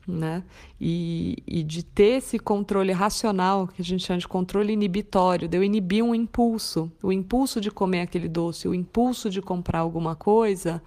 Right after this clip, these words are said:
em benefício de algo que eu vou colher lá na frente. E uma outra forma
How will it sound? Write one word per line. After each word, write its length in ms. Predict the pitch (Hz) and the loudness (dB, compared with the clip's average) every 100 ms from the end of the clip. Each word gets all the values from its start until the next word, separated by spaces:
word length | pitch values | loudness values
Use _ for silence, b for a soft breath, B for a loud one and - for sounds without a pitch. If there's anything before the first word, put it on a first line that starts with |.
| - | -4
em 100 | 190 | 0
benefício 680 | 190 190 196 - 190 190 214 196 | 2 2 0 0 -2 -2 -4 0
de 120 | 180 | 2
algo 260 | 170 170 | 2 0
que 100 | 180 | -2
eu 60 | 190 | -2
vou 140 | 185 | -2
colher 380 | 196 214 202 180 | -2 -2 0 0
lá 140 | 180 185 | 0 -2
na 140 | 202 | -4
frente. 640 | - 170 143 143 - - - _ 247 | -4 -2 -2 -4 -10 -14 -18 _ 0
E 80 | |
uma 240 | 247 190 180 | 2 4 6
outra 720 | 185 226 233 202 180 160 160 | 6 6 4 4 4 4 0
forma 520 | - 165 160 165 147 | 2 4 4 2 0